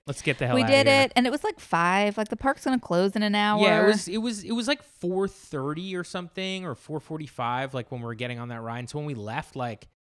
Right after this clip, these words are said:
Speaker 1: I was like, "You know what? We can get home and have the evening to, uh,
Speaker 2: Right.
Speaker 1: to ourselves as well."
Speaker 2: Yeah.
Speaker 1: And really maximize this surprise day off I had and feel like we did it. So I was like, "Let's just get the hell out of there, and then we'll,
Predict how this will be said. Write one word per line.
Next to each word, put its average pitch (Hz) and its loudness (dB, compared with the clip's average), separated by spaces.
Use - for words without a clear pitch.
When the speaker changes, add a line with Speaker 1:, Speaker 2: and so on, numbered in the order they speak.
Speaker 1:
I 160 -8
was 165 -6
like, 175 -8
"You 226 -4
know 302 -2
what? 285 0
We 247 -2
can 339 -6
get 180 0
home 151 -2
and 131 -6
have 131 -4
the 123 -8
evening 107 -10
to, 190 0
uh, - 6
Speaker 2:
Right. 175 4
Speaker 1:
to 139 -2
ourselves 113 -2
as 107 -8
well." 104 -4
Speaker 2:
Yeah. 180 -2
Speaker 1:
And 127 -4
really 143 4
maximize 123 -4
this 113 -6
surprise 110 -4
day 104 -6
off 113 -2
I 107 -4
had 95 -8
and - -20
feel 123 -4
like 110 -8
we 107 -6
did 120 -2
it. 98 -10
So 139 -8
I - -2
was 131 -6
like, 131 -6
"Let's - -4
just - -6
get 349 -6
the 330 2
hell 311 4
out 294 2
of 277 -4
there, 269 -2
and 240 -4
then 240 -2
we'll, 240 -2